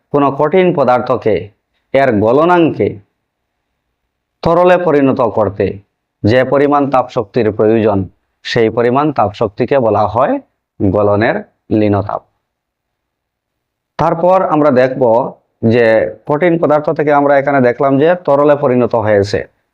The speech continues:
মানে, আহ, পদার্থের অবস্থার পরিবর্তন হয়েছে। বরফ কঠিন পদার্থ ছিল, সেটা তরলে পরিণত হয়েছে। এবার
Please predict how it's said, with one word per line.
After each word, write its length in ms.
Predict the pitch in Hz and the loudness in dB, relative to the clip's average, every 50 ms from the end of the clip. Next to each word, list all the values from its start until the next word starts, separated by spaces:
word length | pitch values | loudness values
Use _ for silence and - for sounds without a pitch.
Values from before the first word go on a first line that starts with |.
| _ _ _ _ _ | _ _ _ _ _
মানে, 200 | 120 120 123 143 | -2 0 0 0
আহ, 400 | 156 151 - - - 123 117 117 - - | -2 -2 -4 -4 0 0 0 0 0 0
পদার্থের 340 | 127 123 135 135 156 143 | 0 0 0 0 0 0
অবস্থার 340 | 135 127 135 131 - 151 139 | 2 0 0 -2 -2 -4 -2
পরিবর্তন 400 | 139 139 139 147 151 147 - 151 | 0 0 2 2 0 0 -2 -2
হয়েছে। 380 | 143 147 160 165 - - 113 95 78 - - _ _ _ 104 | -2 0 0 0 0 0 -2 -4 -4 -6 -12 _ _ _ -2
বরফ 240 | 117 127 139 135 139 - | 0 0 0 0 -2 -2
কঠিন 220 | 143 139 156 151 | -2 0 0 0
পদার্থ 280 | 147 151 147 147 123 151 | 2 2 0 2 0 -2
ছিল, 280 | 139 - 143 131 131 131 | -2 0 0 0 0 0
সেটা 200 | 131 123 131 127 | 0 -2 -2 -2
তরলে 300 | - 131 127 131 135 123 | -2 0 2 2 0 0
পরিণত 380 | 127 127 120 117 117 104 - | 0 0 0 0 0 0 -2
হয়েছে। 460 | 110 104 107 101 98 104 104 82 - - _ _ - - - _ _ | -2 0 0 0 0 0 -2 -4 -4 -6 _ _ -20 -20 -20 _ _
এবার 300 | - 139 139 165 170 | -2 0 2 0 0